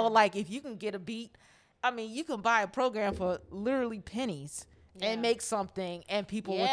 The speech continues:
Speaker 1: Yeah.
Speaker 2: that shit is hot. And I worked
Speaker 1: Yes.
Speaker 2: on this motherfucker and spent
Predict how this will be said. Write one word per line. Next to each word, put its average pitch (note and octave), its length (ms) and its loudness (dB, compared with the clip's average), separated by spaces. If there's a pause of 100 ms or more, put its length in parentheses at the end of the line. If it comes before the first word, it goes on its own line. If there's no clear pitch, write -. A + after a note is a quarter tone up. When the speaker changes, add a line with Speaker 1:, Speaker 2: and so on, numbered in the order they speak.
(120)
Speaker 1:
Yeah. F#3 40 0
Speaker 2:
that G3 140 4
shit G#3 240 2
is F3+ 100 0
hot. F#3+ 300 6 (380)
And G3+ 140 -2
I A#3+ 140 6
worked B3 300 4
Speaker 1:
Yes. A#3 80 4
Speaker 2:
on A#3 80 2
this B3 180 -4
motherfucker G3 640 2 (300)
and F#3+ 240 -8
spent A#3 340 -10